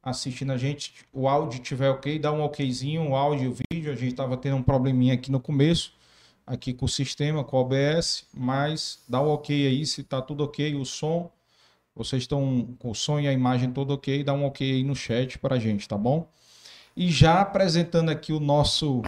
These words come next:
<clears throat> eh, já fiz uma pequena introdução, mas o doutor Jaime também é conhecido aí como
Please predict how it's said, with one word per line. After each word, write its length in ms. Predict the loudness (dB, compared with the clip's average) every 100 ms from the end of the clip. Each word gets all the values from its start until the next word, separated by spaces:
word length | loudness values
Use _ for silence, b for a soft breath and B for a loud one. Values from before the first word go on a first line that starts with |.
| -6 -4
<clears throat> 200 | -4 -2
eh, 320 | -2 -2 -2
já 220 | 2 4
fiz 200 | 4 2
uma 260 | 2 2 0 _ -10
pequena 300 | -2 2 4
introdução, 580 | 4 2 2 0 0 0
mas 460 | 2 2 0 -4 B B B B B B _
o 140 | -6 -2
doutor 360 | 0 2 2
Jaime 200 | 4 2
também 260 | 0 0 2
é 60 | 0
conhecido 560 | 0 0 -2 -2 -2
aí 120 | -2 -2
como 540 | -2 0 0 0 -4